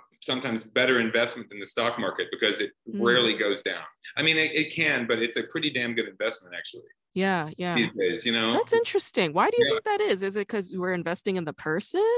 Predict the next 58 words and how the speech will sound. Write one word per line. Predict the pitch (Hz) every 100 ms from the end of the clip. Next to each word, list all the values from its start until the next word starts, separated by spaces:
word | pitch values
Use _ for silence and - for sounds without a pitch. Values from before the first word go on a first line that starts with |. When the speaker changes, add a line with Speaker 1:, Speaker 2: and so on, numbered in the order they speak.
| 427
Speaker 2:
or? | 160 147 139 165 _ - _ -
Speaker 1:
Uh, | 226 277 302 302 -
well, | 226 302 440 440 453
I, | 233 -
you | 214
know, | 233 247 254
I | 202 226
think | 226 247 233 -
that | 175 170 165
it's | 170 -
the |
same, | - 196 190
you | 208
know, | 196
my | 185
dad, | 180 147 147 151 -
I'll | 151
tell | 175
you | 160
a |
quick | 160 -
story. | 165 143
You | 123
know, | 123
my | 123 120
dad, | 123 123 131 135 -
we | 143 214
never | 208 151
had | 139
a | 117
lot | 110
of |
money | 113 110 110
growing | 104 98
up, | 92 92
and | 110
my | 110
dad | 110 117 120 113
died | 110 101
young, | 127 131 117 110 -
and | 110 107
my | 113
dad | 113 120 120
was | 113
a | -
classical | 147 - -
violinist, | 104 104 135 170 131 123 120
and | 113
in | 117
nineteen | 135 143 123
seventy-two, | 135 123 120 113 170 160
he | 139
bought | 117 117
a | 110 -
forty | 135 131
thousand | 127 120 113 113
dollar | 110 110 104
violin | 104 104 107 104 104